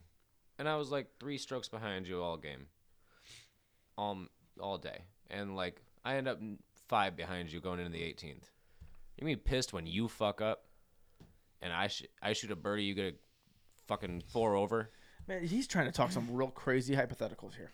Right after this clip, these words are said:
Speaker 2: okay? 'Cause I wouldn't <laughs> fuck up and let, no, I wouldn't lose to him.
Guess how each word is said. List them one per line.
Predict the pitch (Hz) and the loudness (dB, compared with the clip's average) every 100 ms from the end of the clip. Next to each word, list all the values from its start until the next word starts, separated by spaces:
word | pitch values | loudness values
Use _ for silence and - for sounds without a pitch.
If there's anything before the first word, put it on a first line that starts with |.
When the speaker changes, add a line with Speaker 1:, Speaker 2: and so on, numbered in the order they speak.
| - 120 | -14 -6
Speaker 2:
okay? | 117 113 - | -4 -4 -4
'Cause | 139 135 | -4 0
I | 160 180 | 6 6
wouldn't | 196 175 170 123 | 8 6 6 2
<laughs> | |
fuck | - 208 165 | 4 4 6
up | 156 131 | 4 4
and | 127 135 | 0 0
let, | 135 117 | 0 2
no, | 139 | 2
I | 135 127 | 4 4
wouldn't | 127 123 | 2 -4
lose | 120 113 | -8 -10
to | 123 | -10
him. | 120 - | -10 -12